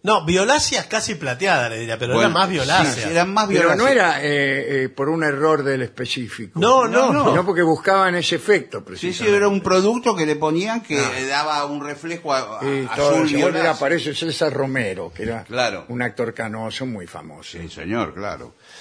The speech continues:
Speaker 2: Este
Speaker 1: No, ahora hay, eh, realzadores de canas que le hace la cana más blanca. Hay personas que tienen la cana como medio gris ceniza.
Speaker 3: Ah,
Speaker 1: Y
Speaker 3: se
Speaker 1: entonces
Speaker 3: puede enrubiar la cana.
Speaker 1: Se,
Speaker 2: Sí.
Speaker 1: se puede enrubiar. Bueno,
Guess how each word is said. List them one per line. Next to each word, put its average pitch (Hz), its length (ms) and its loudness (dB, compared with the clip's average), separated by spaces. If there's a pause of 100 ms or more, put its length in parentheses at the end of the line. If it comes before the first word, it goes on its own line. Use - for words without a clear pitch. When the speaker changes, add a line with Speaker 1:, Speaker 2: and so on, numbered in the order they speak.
(360)
Speaker 2:
Este 87 400 -8
Speaker 1:
No, 139 80 4
ahora 165 440 4
hay, 165 240 0 (140)
eh, 127 300 -2
realzadores 139 1200 -2
de 110 160 -14
canas 104 600 -8 (1000)
que 123 200 -6
le 123 120 -6
hace 135 280 -2
la 131 160 -2
cana 135 260 -2
más 120 140 -4
blanca. 135 280 -4
Hay 123 500 -6
personas 131 420 -10
que 139 60 -12
tienen 135 260 -8
la 113 100 -8
cana 123 240 -8
como 113 220 -10
medio 123 560 -6
gris 123 320 -8
ceniza. 123 840 -6 (220)
Speaker 3:
Ah, 113 260 -6 (180)
Speaker 1:
Y - 140 -16
Speaker 3:
se 135 100 0
Speaker 1:
entonces 165 220 -2
Speaker 3:
puede 254 120 2
enrubiar 190 600 -2
la 123 180 -6
cana. 90 380 -12 (260)
Speaker 1:
Se, - 240 -12
Speaker 2:
Sí. - 180 -10
Speaker 1:
se 127 200 0
puede 220 140 6
enrubiar. 190 200 0
Bueno, 233 200 2